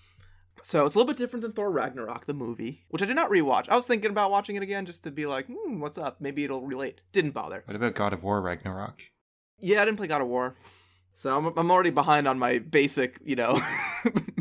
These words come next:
Speaker 1: plebeian level understanding of Norse mythology. But before I dive into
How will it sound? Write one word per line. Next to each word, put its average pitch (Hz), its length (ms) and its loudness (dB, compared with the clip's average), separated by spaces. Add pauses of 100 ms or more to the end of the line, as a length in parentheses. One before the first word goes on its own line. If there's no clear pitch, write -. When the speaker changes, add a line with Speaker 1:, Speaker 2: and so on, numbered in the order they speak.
(300)
Speaker 1:
plebeian 151 400 2
level 127 200 0
understanding 120 460 -4
of 120 80 -10
Norse 113 220 -12
mythology. 113 520 -12 (880)
But 165 220 2
before 180 220 4
I 226 80 8
dive 165 280 6
into 135 720 0